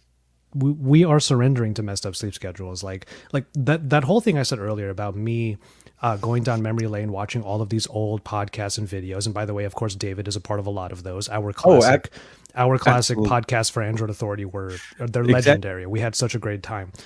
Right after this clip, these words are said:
Speaker 1: But for example, that particular night, I was up until three A M just watching old videos and, like,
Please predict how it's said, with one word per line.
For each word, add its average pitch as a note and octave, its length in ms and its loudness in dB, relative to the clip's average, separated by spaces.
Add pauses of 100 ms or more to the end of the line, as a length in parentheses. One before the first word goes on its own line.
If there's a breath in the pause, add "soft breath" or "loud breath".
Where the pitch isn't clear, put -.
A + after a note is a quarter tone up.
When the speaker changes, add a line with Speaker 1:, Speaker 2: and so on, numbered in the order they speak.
(380 soft breath)
Speaker 1:
But F3 220 -2 (280)
for E3+ 100 6
example, D#3+ 380 4
that A#2+ 180 -2
particular D3 400 2
night, F3 200 2
I B2 80 -2
was E3+ 120 2
up F#3+ 80 2
until G3 200 2
three F3 280 4
A A#3 60 4
M A#2 140 2
just - 180 -4
watching B2+ 280 0
old C3 160 0
videos B2 360 -2
and, G2 120 -8
like, F#2+ 300 -10